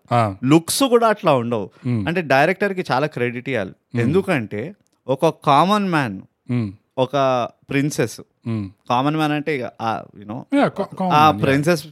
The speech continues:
Speaker 2: ప్రిన్సెస్ ప్రకారం కామన్ మ్యాన్.
Speaker 1: ఎస్.
Speaker 2: నాకు ఇంకో ఆస్పెక్ట్ ఏం నచ్చిందంటే, జనరల్ గా
Speaker 1: Hmm.
Speaker 2: కమర్షియల్ మూవీస్ లో ఎట్లా చూపిస్తారంటే, హీరో ఇక అందగాడు కంటే అందగాడు ఉంటారు,
Speaker 1: యా.
Speaker 2: హీరోయిన్ కూడా అందగత్తి కంటే అందగత్తి ఉంటది.
Speaker 1: యా.
Speaker 2: కానీ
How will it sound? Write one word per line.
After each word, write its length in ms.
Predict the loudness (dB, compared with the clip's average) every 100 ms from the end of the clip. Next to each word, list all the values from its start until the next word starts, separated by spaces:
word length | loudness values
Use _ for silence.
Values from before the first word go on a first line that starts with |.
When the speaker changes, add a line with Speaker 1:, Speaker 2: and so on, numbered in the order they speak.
| -6
Speaker 2:
ప్రిన్సెస్ 360 | -4 -2 -2 -4
ప్రకారం 460 | -4 -2 -2 -4 -4
కామన్ 320 | -4 -2 -4
మ్యాన్. 200 | -6 -6
Speaker 1:
ఎస్. 240 | -6 -8 -12 -20 _ 0
Speaker 2:
నాకు 180 | 2 2
ఇంకో 280 | 0 2 4
ఆస్పెక్ట్ 580 | 6 4 0 -2 -2 -2
ఏం 180 | -2
నచ్చిందంటే, 800 | -4 -6 -8 -8 -8 -8 -8 -10 -14 _ _ _ -12
జనరల్ 640 | 0 2 2 2 0 0
గా 240 | -4 -8 -8
Speaker 1:
Hmm. 180 | -8 -8 -10 _ _ -6
Speaker 2:
కమర్షియల్ 420 | -2 -2 -2 -4
మూవీస్ 340 | -4 -4 -4
లో 60 | -6
ఎట్లా 200 | -4 -4
చూపిస్తారంటే, 680 | -4 -8 -8 -8 -8 -8 -12
హీరో 540 | -6 -2 0 0 -2 -4 -6
ఇక 160 | -4 -4
అందగాడు 720 | -2 -2 0 0 0 0 0
కంటే 240 | 0 -2
అందగాడు 360 | -2 0 0 0
ఉంటారు, 280 | -2 -6 -12 _ -4
Speaker 1:
యా. 220 | -2 -2 -6 _
Speaker 2:
హీరోయిన్ 380 | -2 4 4 2
కూడా 160 | 0 0
అందగత్తి 500 | 0 -4 -4 -4 -4
కంటే 260 | -4 -2
అందగత్తి 440 | -2 -2 -2 -2 -4
ఉంటది. 320 | -6 -6 -2
Speaker 1:
యా. 180 | -2 -2 -4
Speaker 2:
కానీ 160 | -2 -2